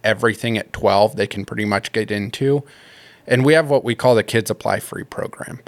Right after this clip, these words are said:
For all the parents out there, if you are an active client of W T A tags, we will do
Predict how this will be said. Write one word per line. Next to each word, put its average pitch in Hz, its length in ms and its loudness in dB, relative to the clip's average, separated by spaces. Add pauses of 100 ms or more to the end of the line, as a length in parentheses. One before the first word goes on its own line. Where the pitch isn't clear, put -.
(500)
For 113 300 4
all 127 220 6
the 151 100 -2
parents 127 440 0
out 120 220 2
there, 120 320 4
if - 160 -10
you 113 180 2
are 123 140 6
an 104 120 2
active 117 520 -2 (300)
client 107 560 0
of 113 220 0
W 113 320 2
T 127 240 -6
A 120 200 0
tags, 123 580 0 (540)
we 117 240 0
will 135 200 4
do 120 560 0